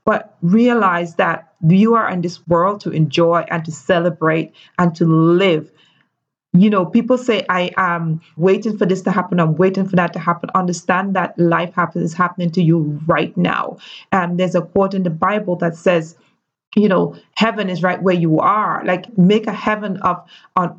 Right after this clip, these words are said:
earth. You have to make heaven right where you are. We're,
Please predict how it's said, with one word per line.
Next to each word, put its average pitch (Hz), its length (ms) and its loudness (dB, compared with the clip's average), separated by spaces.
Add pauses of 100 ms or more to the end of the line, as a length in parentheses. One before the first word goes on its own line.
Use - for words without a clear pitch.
(100)
earth. 220 340 0
You 170 340 6
have 240 220 0
to 226 80 0
make 185 300 2
heaven 202 440 -4
right 175 220 0
where 185 120 0
you 165 180 2
are. 175 140 2
We're, 175 220 -2